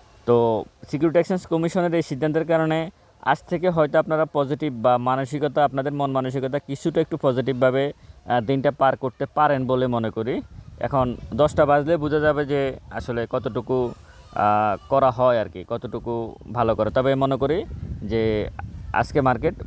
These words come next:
ভালো যাওয়ার সম্ভাবনা আছে। ভালো থাকবেন সবাই, ভিডিওটা অবশ্যই শেয়ার করবেন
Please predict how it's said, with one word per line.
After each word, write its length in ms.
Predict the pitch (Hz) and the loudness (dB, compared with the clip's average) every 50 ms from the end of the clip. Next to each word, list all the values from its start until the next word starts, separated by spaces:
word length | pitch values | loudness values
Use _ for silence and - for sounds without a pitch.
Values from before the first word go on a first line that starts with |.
| - 113 | -8 -2
ভালো 200 | 117 117 120 117 | 0 0 2 2
যাওয়ার 160 | 110 113 113 | 2 0 0
সম্ভাবনা 540 | - - 131 117 110 110 104 110 113 110 104 | 0 -2 -2 0 0 0 0 0 0 0 0
আছে। 240 | 98 - - 73 - - - - - - - - - - - - - _ - - - - - - 98 | -2 -4 -6 -12 -12 -12 -16 -20 -20 -20 -20 -18 -16 -16 -16 -18 -20 _ -20 -20 -20 -18 -14 -4 0
ভালো 180 | 101 113 120 117 | 0 0 2 2
থাকবেন 280 | - 135 120 131 139 | -2 -2 -2 -2 -4
সবাই, 420 | 135 - 156 139 156 170 208 - 254 - - - 113 | -2 0 2 2 2 2 0 -4 -10 -12 -12 -6 -6
ভিডিওটা 380 | 123 123 120 135 123 143 143 | -4 -2 -2 0 2 2 2
অবশ্যই 260 | 131 120 131 - 156 | 2 0 -2 -4 -4
শেয়ার 240 | 151 - 156 143 139 | -4 0 0 0 0
করবেন 360 | 135 156 151 160 180 208 233 | 0 -2 -2 0 -2 -2 -4